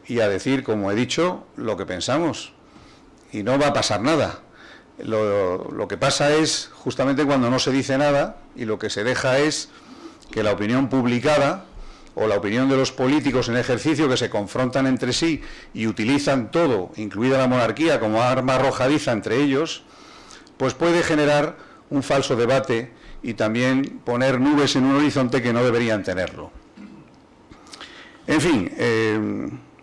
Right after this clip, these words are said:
no quiero extenderme mucho más. Aquí vamos a tratar las cosas, como he dicho, con, con rigor. Eh, <clears throat> mm, vamos a intentar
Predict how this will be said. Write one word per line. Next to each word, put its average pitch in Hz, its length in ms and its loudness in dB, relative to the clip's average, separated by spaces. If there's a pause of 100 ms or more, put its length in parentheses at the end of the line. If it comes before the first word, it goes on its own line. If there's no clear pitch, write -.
(260)
no 139 180 0
quiero 120 400 2
extenderme 104 1000 0
mucho 110 440 -4
más. 139 460 -2 (560)
Aquí 131 800 0
vamos 117 440 0
a 101 380 2 (580)
tratar 110 400 0
las 104 220 0
cosas, 120 480 0
como 101 240 -4
he 110 40 0
dicho, 120 300 -2
con, 90 400 -4
con 95 220 -4
rigor. 156 480 0 (420)
Eh, 92 680 -4 (440)
<clears throat> - 460 -20
mm, 113 440 -4
vamos 156 280 2
a 165 60 2
intentar 135 720 0